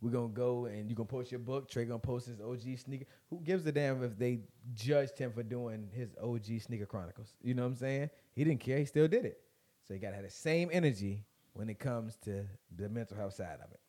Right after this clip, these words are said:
Who gives a shit what anybody thinks about you venting, you know what I'm saying, and doing something to better your mental health? Who gives a shit?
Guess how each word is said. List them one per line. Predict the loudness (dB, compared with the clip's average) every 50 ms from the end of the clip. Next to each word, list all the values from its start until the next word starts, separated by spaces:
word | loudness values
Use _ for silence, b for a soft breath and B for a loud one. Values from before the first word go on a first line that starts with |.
| _ _ -6
Who | -4 -2 2
gives | 2 2 2 2
a | -2
shit | -6 -8 -10 -10 -10
what | -10 -10 -10
anybody | -10 -10 -10 -10 -10 -10
thinks | -12 -12 -12 -12
about | -10 -10 -10 -10 -8 -8
you | -8 -8 -8 -8 -8
venting, | -10 -12 -12 -12 -16 -20 -20 -18 -12 -8
you | -6 -6
know | -4 -4
what | -6
I'm | -8
saying, | -8 -8 -8 -6 -6 -6 -6 -8
and | -10 -12 -14 -18 -20 b b b b b b b b b -2
doing | 0 2 2 2 0
something | -2 -4 -4 -4
to | -6 -8
better | -8 -10 -10 -10
your | -10 -10 -10 -10
mental | -10 -10 -10 -10 -8 -6
health? | -6 -6 -6 -10 -14 _ _ _ _ _ -10
Who | -8
gives | -6 -4 -6 -6
a | -6 -10
shit? | -12 -14 -16